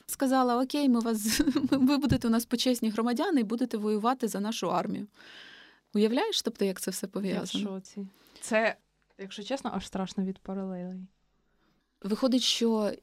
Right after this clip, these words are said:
Speaker 1: і Османська імперія отримала оцих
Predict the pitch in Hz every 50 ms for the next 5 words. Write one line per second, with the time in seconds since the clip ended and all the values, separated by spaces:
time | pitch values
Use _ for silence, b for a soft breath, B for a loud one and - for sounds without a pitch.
0 | _ _ - 233 214 240 262 285 294 294 302 302 330 - _ _ - - 226 -
1 | 240 226 247 262 262 - - 269 262 233 226 - 196 202 196 190 185 180 180 180
2 | 175 - 214 - _ - 185 180 - 202 202 202 196 190 175 175 175 175 180 175
3 | 175 175 - - - 180 175 - - -